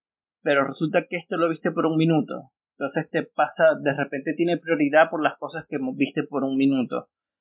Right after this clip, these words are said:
Y tiene la capacidad de aprender y de proyectar qué cosas te puede gustar.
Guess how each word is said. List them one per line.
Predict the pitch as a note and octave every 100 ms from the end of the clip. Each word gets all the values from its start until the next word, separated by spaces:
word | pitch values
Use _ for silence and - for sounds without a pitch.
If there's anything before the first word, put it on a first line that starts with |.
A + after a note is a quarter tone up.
| _ _ _ _ - - -
Y | E3 C#3+
tiene | C#3+ D3+
la | E3 F3
capacidad | F3+ F#3 F3 F#3+ F#3
de | F#3+ E3
aprender | D3 D3 C#3+ D3 E3 E3+ F#3 - _ _ -
y | D3+ C#3
de | C3+ A#2+ A#2 -
proyectar | D3 C3+ B2+ - E3 E3 -
qué | D#3+ C#3+
cosas | - D#3 D#3 -
te | D3
puede | - B2
gustar. | A#2+ B2 -